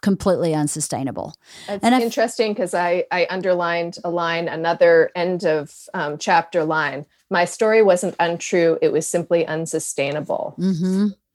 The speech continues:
Speaker 2: Um,
Speaker 1: I think that is true. And what happens, or what at least happened for me,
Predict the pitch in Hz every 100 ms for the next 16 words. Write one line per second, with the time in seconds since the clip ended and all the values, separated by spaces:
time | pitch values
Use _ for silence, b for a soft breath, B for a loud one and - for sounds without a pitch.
0 | _ 160 127 131 156 - _ _ - 233
1 | 262 339 254 254 247 226 - - 294 294
2 | 269 - 226 233 220 202 247 269 285 220
3 | 202 190 208 196 214 185 214 220 208 240
4 | 226 214 196 196 190 196 214 147 170